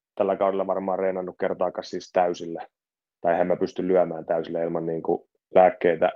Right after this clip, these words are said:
ja sitten kun puhutaan lääkkeestä, niin nyt ei puhuta enää mistään puranasta, vaan puhutaan oikeasti niinku semmoista lääkkeestä, millä ei ole enää niinku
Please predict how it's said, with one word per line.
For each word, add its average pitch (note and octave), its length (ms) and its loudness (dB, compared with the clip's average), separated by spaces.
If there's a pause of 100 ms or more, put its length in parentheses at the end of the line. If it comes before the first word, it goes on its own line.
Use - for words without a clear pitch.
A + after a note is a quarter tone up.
(200)
ja F2 40 -8
sitten F2 300 -4
kun F2 120 -2
puhutaan F2 420 0
lääkkeestä, F2+ 480 4
niin E2+ 100 -4
nyt F2 100 -2
ei F#2 120 4
puhuta F2 360 0
enää E2+ 180 -4
mistään E2 380 -4
puranasta, D#2 480 -10 (440)
vaan D#2 140 2
puhutaan E2 340 4
oikeasti E2 380 0
niinku E2 220 -2
semmoista G2 400 6
lääkkeestä, F#2+ 400 6
millä E2+ 280 0
ei E2+ 100 0
ole E2+ 80 0
enää E2 180 -4
niinku E2 380 -8